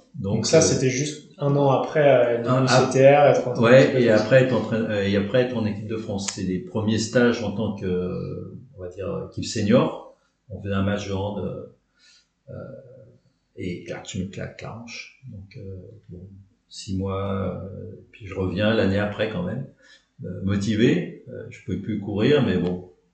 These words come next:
Speaker 1: je pouvais naviguer, ça m'a, c'est tout ce qui me, qui m'intéressait. Je fais les Coupes du Monde, euh, soixante-dix-huit. Je suis sélectionné au Championnat du Monde soixante-dix-neuf,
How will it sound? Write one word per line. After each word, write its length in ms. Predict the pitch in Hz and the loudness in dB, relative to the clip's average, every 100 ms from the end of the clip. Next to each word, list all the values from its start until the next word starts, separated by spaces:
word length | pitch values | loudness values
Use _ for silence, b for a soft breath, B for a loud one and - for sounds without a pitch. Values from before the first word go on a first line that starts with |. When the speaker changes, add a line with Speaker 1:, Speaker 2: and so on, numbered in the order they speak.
| _ _ _ _ | _ _ _ _
Speaker 1:
je 120 | _ | _
pouvais 140 | 110 | -4
naviguer, 440 | 107 95 107 110 110 | -2 0 0 0 -2
ça 160 | - | -4
m'a, 280 | 90 87 85 - | -4 -4 -6 -10
c'est 220 | - 107 | -12 -10
tout 140 | 104 | -10
ce 100 | - | -12
qui 160 | - 92 | -8 -6
me, 340 | 87 87 - - B B B | -6 -6 -10 -16 B B B
qui 140 | _ 95 | _ -4
m'intéressait. 580 | 95 98 92 - 160 | -2 0 -2 2 2
Je 100 | 156 | 2
fais 140 | - 120 | 2 2
les 500 | 117 110 110 110 - | 2 2 0 -2 -6
Coupes 180 | 104 95 | -10 -8
du 100 | 101 | -6
Monde, 280 | 101 104 | -4 -2
euh, 720 | 98 90 90 90 90 90 85 - | -2 -4 -4 -6 -6 -8 -10 -12
soixante-dix-huit. 1120 | - 101 - 104 90 85 90 123 175 - - B B B B B _ | -12 -12 -10 -8 -6 -6 -6 -2 -2 -2 -14 B B B B B _
Je 80 | - | -8
suis 100 | 107 | -2
sélectionné 500 | 127 135 131 135 131 | 2 4 4 0 2
au 60 | |
Championnat 320 | 120 120 110 107 | 0 -2 -2 -4
du 80 | |
Monde 180 | 104 104 | -4 -8
soixante-dix-neuf, 920 | - 95 104 98 92 120 170 - - | -10 -8 -4 -4 0 0 0 -4 -14